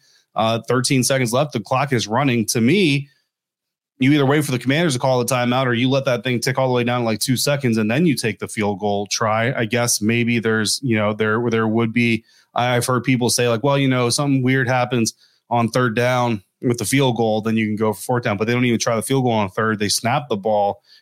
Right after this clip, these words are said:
and Trevor Siemian just throws it out of bounds, just draining some more clock off. So it's just kinda weird because you call the timeout to stop the clock, but then you run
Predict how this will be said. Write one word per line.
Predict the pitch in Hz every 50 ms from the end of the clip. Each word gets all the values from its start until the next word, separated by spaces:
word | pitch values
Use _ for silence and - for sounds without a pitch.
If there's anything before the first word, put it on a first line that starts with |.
| _ -
and | 113 110 107 107 101 92
Trevor | - - 127 123 117 107
Siemian | 98 - 123 120 117 101
just | 98 -
throws | - 113 110 107 107
it | 107
out | 107 101 98
of | 95 90
bounds, | 107 107 110 110 107 104 98 92 -
just | - 101 95 - _ _
draining | - - 104 104 110 110 107 104
some | 95 - 110
more | 107 98 -
clock | - - 107 107 - 107
off. | 95 90 -
So | - - - 120 117
it's | 110 123
just | 127 120 -
kinda | 151 135 131
weird | 127 131 127 120
because | 107 120 110
you | -
call | - 139 147 135
the | 123 -
timeout | 131 127 127 123 127 131 127 127 - - _ _ _ _ _ _
to | - -
stop | - - 160 160 -
the | - -
clock, | - 120 113 104 104 104 -
but | 123 113
then | 117 113
you | 113 104
run | 98 113 120 120 120 120 113 107